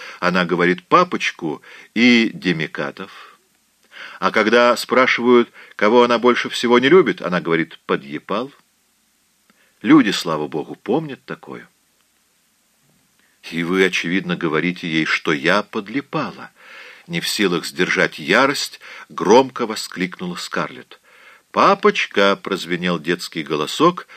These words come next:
на этот раз с возмущением, и Ред, смеясь, вошел в комнату дочери. В октябре того же года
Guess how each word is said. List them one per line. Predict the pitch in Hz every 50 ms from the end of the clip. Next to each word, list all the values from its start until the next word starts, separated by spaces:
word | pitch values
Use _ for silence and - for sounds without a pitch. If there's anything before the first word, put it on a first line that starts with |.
| - - - - _
на | - 80 85 87
этот | 85 82 85 85 - 85
раз | 82 80 78 - - - _
с | - -
возмущением, | 82 85 76 67 71 69 - - - - 123 156 165 165 170 170 170 165 - - - _ _ _
и | - 78
Ред, | 73 82 101 147 170 175
смеясь, | - - - 78 67 65 78 98 127 - -
вошел | 101 80 - - 92 101 107
в | - -
комнату | - 87 78 73 82 90 87 95 85
дочери. | - 69 65 - - - - - _ _ _ _ _ _ _ _ _ _ _ _ _ _ _ _ _ _ _ _ _ _ _ _ _ _ _ _ _ _ _ _ _ _ _ _ _ _ _ _ _ _ _ _ _ _ _ _ _ _ _ _ _ _ _ _ _ _ _ _ _ _ _ _ _ _ _ _ _ _ _ _ _ _ _ _ _ _ _ _ _ _ _ _ _
В | 85 107
октябре | 120 - - 131 127 123 143 160 160
того | - 143 139 143 135
же | 131 131 110
года | 110 143 156 139 147 139 135